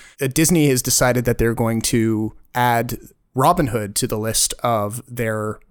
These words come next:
animated movies that are going to be remade. The issue with the animated Robin Hood that Disney is remaking, though, is that it's an animal Robin Hood. We're not dealing with, like,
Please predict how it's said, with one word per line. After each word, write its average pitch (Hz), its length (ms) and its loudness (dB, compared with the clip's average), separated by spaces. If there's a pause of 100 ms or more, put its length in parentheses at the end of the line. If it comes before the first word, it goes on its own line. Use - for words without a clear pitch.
(260)
animated 143 500 2
movies 110 380 -2
that 107 260 0
are 101 280 -6 (100)
going 110 160 -2
to 110 40 -6
be 107 120 -6
remade. 127 540 -2 (340)
The 135 120 0
issue 170 280 4
with 123 360 0 (180)
the 107 200 -2 (200)
animated 135 460 2
Robin 165 280 2
Hood 107 320 -2
that 113 100 -4
Disney 123 280 0
is 110 120 -6
remaking, 139 460 0
though, 113 280 -2 (240)
is 123 200 0
that 113 280 -2 (260)
it's 131 200 -2
an 131 120 0 (120)
animal 202 360 2
Robin 101 340 -6
Hood. 101 160 -10 (100)
We're 131 100 -4
not 170 160 2
dealing 170 300 2
with, 147 180 2
like, 131 320 0